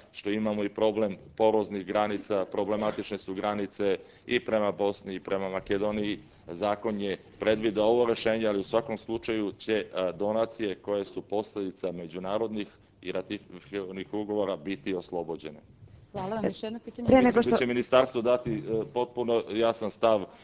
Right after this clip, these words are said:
Speaker 1: do kraja nedelje po tom pitanju.
Speaker 3: Pre nego postavite drugo pitanje, e, samo ću zamoliti sve vaše kolege, e,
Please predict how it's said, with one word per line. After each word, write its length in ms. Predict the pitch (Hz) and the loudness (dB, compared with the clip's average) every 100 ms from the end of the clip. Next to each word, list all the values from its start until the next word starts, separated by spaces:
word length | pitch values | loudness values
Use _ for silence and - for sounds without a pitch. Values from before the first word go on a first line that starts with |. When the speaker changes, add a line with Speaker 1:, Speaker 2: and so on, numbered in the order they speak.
| - | -12
Speaker 1:
do 140 | - 101 | -2 -2
kraja 240 | 107 107 | 2 2
nedelje 300 | 104 104 101 | 2 2 0
po 140 | 90 90 | -2 -6
tom 200 | 92 92 | -6 -8
pitanju. 320 | 85 - 78 78 - | -10 -10 -14 -16 2
Speaker 3:
Pre 140 | 240 | 4
nego 160 | 240 202 | 4 4
postavite 420 | 202 202 220 180 | 4 4 4 4
drugo 240 | 190 202 | 4 4
pitanje, 480 | 190 190 - 214 175 | 4 4 4 4 0
e, 100 | - | -2
samo 220 | 165 202 190 | -2 -4 -4
ću 100 | 170 | -4
zamoliti 400 | 180 170 185 175 | 0 0 0 -4
sve 140 | 180 | -2
vaše 240 | 170 170 | -2 -2
kolege, 380 | 165 160 160 185 | -4 -2 -2 0
e, 260 | 170 - | 0 0